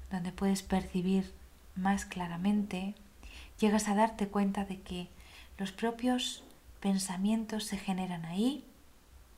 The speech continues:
empiezas a sentir ese espacio, percibes otros pensamientos externos también y pasas a sentir y observar el cuerpo de nuevo.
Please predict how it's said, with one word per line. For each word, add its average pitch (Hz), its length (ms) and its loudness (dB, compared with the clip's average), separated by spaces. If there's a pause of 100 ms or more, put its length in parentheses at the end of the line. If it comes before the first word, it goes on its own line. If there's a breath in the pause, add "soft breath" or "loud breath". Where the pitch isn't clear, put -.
(500 loud breath)
empiezas 175 380 -6
a 185 40 -8
sentir 196 360 0
ese 185 220 -4
espacio, 233 840 2 (1400 soft breath)
percibes 220 460 0
otros 226 300 -2
pensamientos 196 760 4
externos 220 760 6
también 196 640 0 (1800 loud breath)
y 196 80 -4
pasas 190 460 0
a 185 60 -2
sentir 190 600 2
y 240 80 6
observar 196 640 2
el 185 180 0
cuerpo 196 640 2
de 190 120 0
nuevo. 185 520 0